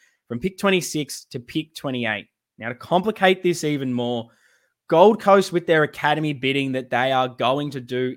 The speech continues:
in this draft, their pick twenty-six basically gets absorbed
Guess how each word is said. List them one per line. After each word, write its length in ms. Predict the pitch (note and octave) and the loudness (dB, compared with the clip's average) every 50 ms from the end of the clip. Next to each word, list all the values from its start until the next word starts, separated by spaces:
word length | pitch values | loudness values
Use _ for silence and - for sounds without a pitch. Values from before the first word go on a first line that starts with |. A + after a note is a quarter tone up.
| _ | _
in 220 | - C3 C3 C3 C3 | -10 -10 -8 -6 -6
this 240 | C3 B2+ B2 - - | -6 -6 -8 -10 -10
draft, 540 | - B2+ A#2+ B2+ D3+ G3 A#3 A#3+ - _ _ _ _ _ - _ _ _ _ _ _ _ _ _ - | -4 -2 0 0 2 0 0 -2 -6 _ _ _ _ _ -20 _ _ _ _ _ _ _ _ _ -20
their 380 | C3 C3 D3+ F3+ G#3 A#3 B3 | -10 0 4 6 10 10 8
pick 360 | B3 B3 - A#3+ A#3+ A#3+ _ - | 8 8 0 0 0 -2 _ -6
twenty-six 580 | - G#3+ G#3 G3+ F#3+ E3 - F3 E3+ E3+ - | 0 0 2 2 0 -2 0 0 -2 -2 -2
basically 380 | C#3+ D3+ D#3 D#3+ D#3 - - D#3+ | 0 2 2 2 0 -2 -6 -4
gets 240 | C#3 D#3 D3 - C#3+ | -2 -2 -2 -2 -4
absorbed 480 | B2+ A#2+ A#2+ C#3 C3 B2 A2+ A2 - | -10 -6 -2 0 2 2 0 -2 -4